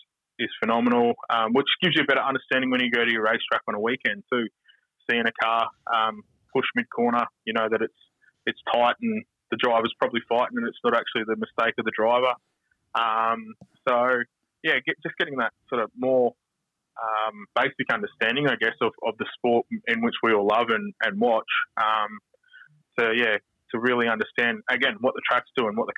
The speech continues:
car's doing. Um, you know, was that a driver fault or was that, was that, you know, a setup fault? So, um, yeah, it's, it's helped me a lot too with my kids. My kids both race go-karts, so, uh, understanding even those little things a little bit more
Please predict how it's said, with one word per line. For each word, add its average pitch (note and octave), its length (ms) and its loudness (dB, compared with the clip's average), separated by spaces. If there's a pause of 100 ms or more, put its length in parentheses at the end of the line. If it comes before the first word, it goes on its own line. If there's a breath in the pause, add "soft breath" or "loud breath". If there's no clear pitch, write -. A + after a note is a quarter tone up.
car's A2+ 200 0 (100)
doing. A#2 240 -4 (260)
Um, G#2+ 380 -2 (440)
you G#2+ 80 0
know, A2 80 2
was C3+ 140 2
that A#2 100 2
a A2+ 140 0
driver A2 300 0 (100)
fault A2 240 0
or G#2 100 -4
was G#2 200 -2
that, G#2+ 180 0 (140)
was A2 140 -6
that, A2 160 0 (220)
you A2+ 80 -2
know, G#2+ 80 0
a A2 60 -2 (140)
setup C#3 260 0
fault? G2+ 260 -2 (160)
So, G#2+ 60 0 (840 loud breath)
um, A2 380 0 (160)
yeah, C3+ 200 2
it's, - 100 -8 (400)
it's - 100 -20
helped C3 220 0
me C#3+ 80 2
a D3+ 80 2
lot C3+ 180 2 (100)
too D3 140 2
with C3+ 180 -6
my A#2 100 -4 (120)
kids. C#3+ 200 -2
My A#2 100 0 (100)
kids A#2+ 140 -4 (160)
both A2+ 200 2 (340)
race A2+ 280 2
go-karts, A#2 380 2 (200)
so, G#2+ 180 2 (440)
uh, G#2+ 220 2
understanding A#2 720 -2
even A#2+ 320 0
those C3+ 280 2
little A#2+ 260 0
things A2+ 240 -4
a - 40 0
little G#2+ 220 0
bit A2 180 -2
more G#2+ 240 0